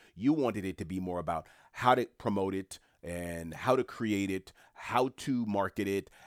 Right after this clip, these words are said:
how, what, what equipment to use." I said, "Now all of a sudden you've allowed, not only have you allowed this post to stay, but I noticed that you're support, supporting several, uh, uh, responses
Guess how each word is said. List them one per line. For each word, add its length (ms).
how, 360
what, 320
what 160
equipment 400
to 100
use." 420
I 120
said, 480
"Now 280
all 120
of 80
a 40
sudden 260
you've 120
allowed, 360
not 180
only 200
have 120
you 140
allowed 400
this 180
post 500
to 120
stay, 480
but 100
I 80
noticed 320
that 160
you're 80
support, 560
supporting 580
several, 880
uh, 220
uh, 140
responses 1080